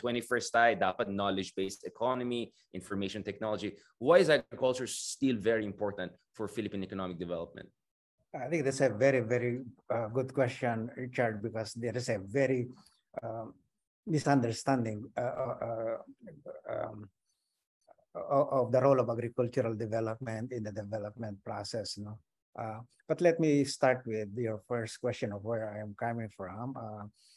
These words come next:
Speaker 2: o-, o-, I started as an agriculture, uh, specialist. I,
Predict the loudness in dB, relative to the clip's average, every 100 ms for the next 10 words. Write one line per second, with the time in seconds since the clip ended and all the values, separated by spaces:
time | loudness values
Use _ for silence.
0 | _ -6 -6 -14 _ 0 2 4 4 6
1 | 6 8 8 6 4 2 0 0 -2 0
2 | -2 0 -2 -2 -2 -2 -2 -6 -8 -10
3 | -4 -2 0 -4 -4 -6 -2 -4 -2 -6